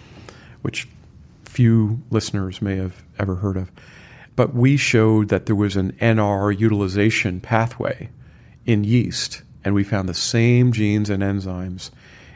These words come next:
in humans in that two thousand four discovery. As well, we found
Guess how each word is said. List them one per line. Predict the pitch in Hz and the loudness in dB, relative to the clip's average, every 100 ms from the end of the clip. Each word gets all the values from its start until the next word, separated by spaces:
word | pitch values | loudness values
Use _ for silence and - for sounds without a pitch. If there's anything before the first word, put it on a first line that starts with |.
| - | -8
in | 98 | -6
humans | 87 - 131 98 85 85 - - - - - | -4 2 4 4 -2 -8 -12 -14 -20 -20 -8
in | 110 98 95 | -4 -2 -2
that | 87 87 - - | -4 -8 -14 -6
two | 117 | -6
thousand | 104 98 92 90 | -2 -4 -4 -8
four | - 98 95 92 92 | -6 -4 -2 -4 -6
discovery. | 90 - 104 90 92 | -10 -6 -4 -4 -4
As | 147 104 | -4 -2
well, | 113 123 113 98 - - - - - | 2 4 4 2 -2 -16 -20 -20 -4
we | 117 110 | 0 0
found | - 104 101 98 - | 2 2 2 2 -2